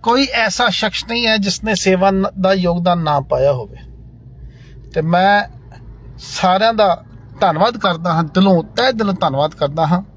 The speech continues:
ਜੋ ਕਿ ਹੈ ਨਾ, ਆਹ ਦੇਖੋ ਨੌਜਵਾਨ ਕਿਵੇਂ ਹੈ ਨਾ ਆਪਣੇ ਕੰਮਕਾਰ ਛੱਡ ਕੇ ਤੇ ਹੈ ਨਾ ਇਹ ਜਾ ਰਹੇ ਨੇ, ਹਾਂਜੀ, ਅਜਨਾਲੇ ਵੱਲ ਨੂੰ।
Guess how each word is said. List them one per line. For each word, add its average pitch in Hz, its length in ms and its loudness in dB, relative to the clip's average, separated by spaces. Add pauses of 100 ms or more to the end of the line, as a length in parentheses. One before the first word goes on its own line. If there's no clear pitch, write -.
(880)
ਜੋ 180 200 2
ਕਿ 185 200 -2
ਹੈ 180 80 4
ਨਾ, 196 100 2 (140)
ਆਹ 202 140 4
ਦੇਖੋ 202 280 -2
ਨੌਜਵਾਨ 196 480 4 (280)
ਕਿਵੇਂ 254 320 0
ਹੈ 202 160 4
ਨਾ 220 100 0 (920)
ਆਪਣੇ 202 300 0 (180)
ਕੰਮਕਾਰ 220 480 0
ਛੱਡ 185 260 -2
ਕੇ 190 320 -2
ਤੇ 185 200 -4
ਹੈ 170 120 2
ਨਾ 180 100 2
ਇਹ 185 100 2
ਜਾ 156 240 0
ਰਹੇ 131 160 -4
ਨੇ, 127 120 -10 (1160)
ਹਾਂਜੀ, 175 320 0 (840)
ਅਜਨਾਲੇ 175 420 4
ਵੱਲ 160 240 2
ਨੂੰ। 147 140 -4